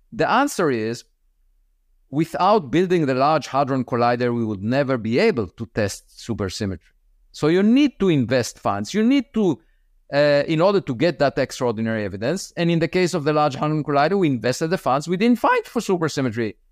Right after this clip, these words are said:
Okay? So nobody says that was not the right way to do science, because in order to find the extraordinary evidence, you have to divert extraordinary funds to do that, 'cause it doesn't come to your lap.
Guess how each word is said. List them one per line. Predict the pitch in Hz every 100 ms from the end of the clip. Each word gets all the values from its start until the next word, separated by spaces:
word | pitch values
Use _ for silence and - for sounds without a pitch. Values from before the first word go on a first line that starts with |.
| _
Okay? | - 147 240 240 _ _ _ _ _ _
So | - 214 185 _ _ _
nobody | 135 214 277 262
says | 254 - 302 247
that | 170 170
was | 160 123
not | 156 156 _
the | 113 123
right | 135 151 113
way | 147 143 123
to | 120 127
do | 113
science, | 139 - 208 190 110 -
because | 147 - 143 131 - _ _ _ _ -
in | 143
order | 170 214
to | -
find | 120 123 160 175
the | 139
extraordinary | 143 - 147 160 165 185
evidence, | 214 165 160 165
you | 156 139
have | 147 156
to | 185 - _ _ _ _ _ _ _ 98
divert | 123 113 113 214 147 -
extraordinary | 147 - 156 160 180 185
funds | 185 - 247 392 175 - _ _
to | 214
do | 220 311
that, | 254 113 - _ -
'cause | 208
it | 202
doesn't | 202 240 262
come | 208 214 208
to | 190
your | 180 156
lap. | 190 185 -